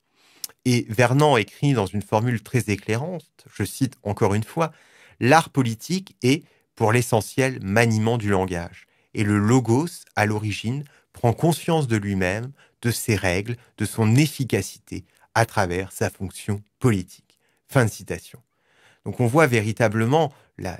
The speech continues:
la, la rupture et le commencement, hein, véritablement, qui a lieu avec cet usage de la parole. Et c'est à partir de la parole,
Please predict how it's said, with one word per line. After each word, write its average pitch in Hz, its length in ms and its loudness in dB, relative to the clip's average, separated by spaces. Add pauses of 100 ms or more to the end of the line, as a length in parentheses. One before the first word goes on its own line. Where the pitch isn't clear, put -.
(140)
la, 95 100 -12
la 101 200 0
rupture 143 840 -2
et 85 220 -16 (340)
le 104 120 -2
commencement, 160 960 0
hein, 123 100 -18
véritablement, 104 720 -4
qui 113 220 -6
a 101 80 0
lieu 131 400 0
avec 113 280 2
cet - 280 -6
usage 110 280 0
de 104 100 -2
la 90 140 -6
parole. 87 380 -10 (500)
Et 110 80 -2
c'est 110 220 -2
à 113 80 2
partir 131 440 -2
de 117 80 -4
la 87 120 -2
parole, 113 560 0